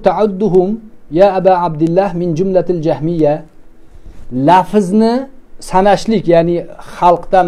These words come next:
maxluqlardan yoki maxluq emas deb sanashlik jahmiyalarning gapidan emasmi?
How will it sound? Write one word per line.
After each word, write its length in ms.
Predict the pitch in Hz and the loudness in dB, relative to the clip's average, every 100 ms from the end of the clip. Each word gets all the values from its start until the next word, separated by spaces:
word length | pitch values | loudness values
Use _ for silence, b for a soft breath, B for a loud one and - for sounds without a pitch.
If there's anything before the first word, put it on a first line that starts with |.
| 170 | 0
maxluqlardan 720 | 160 180 170 175 170 180 175 175 | -4 -4 0 0 2 0 0 0
yoki 280 | 170 165 170 | -2 -2 -4
maxluq 340 | 165 175 175 | -4 -4 -6
emas 200 | 180 170 - | -4 -6 -4
deb 120 | 165 | -4
sanashlik 640 | - 170 170 151 196 156 - B B B B 117 | -2 -2 -2 -2 -2 -4 -6 B B B B -2
jahmiyalarning 880 | 127 - 170 170 165 165 160 175 170 | -2 0 -2 0 -2 -2 -4 -4 -4
gapidan 360 | 165 160 165 | -4 -4 -4
emasmi? 360 | 165 220 139 | -2 -4 -6